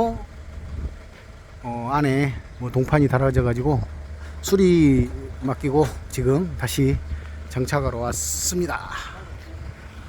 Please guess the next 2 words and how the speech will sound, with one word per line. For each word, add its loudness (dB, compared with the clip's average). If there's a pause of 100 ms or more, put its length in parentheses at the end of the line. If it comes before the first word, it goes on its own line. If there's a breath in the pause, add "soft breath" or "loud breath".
(4000)
자, -4
대체품 2